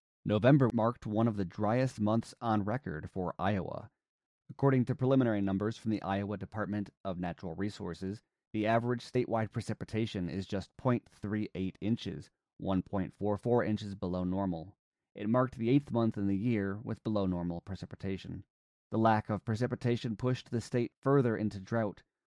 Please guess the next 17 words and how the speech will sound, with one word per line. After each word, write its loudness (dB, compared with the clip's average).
particularly -4
the -4
southern 2
half, -4
which -6
has -2
degraded -4
to -4
a -2
drought -2
warning -2
rating -2
under -2
the -2
Iowa -2
Drought -4
Plan. -10